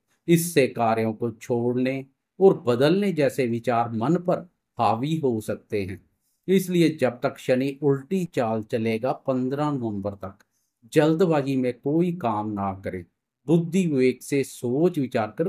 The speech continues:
कार्य करें। आप किसी भी प्रकार के कार्य, व्यापार, व्यवसाय या नौकरी पेशा से जुड़े हैं, धैर्य एवं संयम बनाए रखें। पन्द्रह नवंबर तक नौकरी पेशा दोस्तों को भी, सहकर्मियों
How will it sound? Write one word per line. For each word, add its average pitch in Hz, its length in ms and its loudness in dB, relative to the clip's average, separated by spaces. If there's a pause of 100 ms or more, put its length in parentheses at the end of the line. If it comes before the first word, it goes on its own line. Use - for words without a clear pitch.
(160)
कार्य 101 520 -4
करें। 92 200 -8 (380)
आप 135 300 2
किसी 127 260 -2
भी 117 140 -2
प्रकार 110 480 -4
के 113 200 -6
कार्य, 107 460 -6
व्यापार, 107 480 -6
व्यवसाय 104 640 -6 (380)
या 156 180 2
नौकरी 123 480 -2
पेशा 107 360 -4
से 147 200 -4
जुड़े 107 500 -2
हैं, 92 220 -8 (400)
धैर्य 113 460 0
एवं 107 160 -2
संयम 107 500 -4
बनाए 101 460 -6
रखें। 92 360 -12 (480)
पन्द्रह 165 460 4
नवंबर 120 460 0
तक 98 240 -10 (360)
नौकरी 156 400 4
पेशा 160 320 0
दोस्तों 127 520 -2
को 131 200 0
भी, 127 160 -2
सहकर्मियों 117 880 -2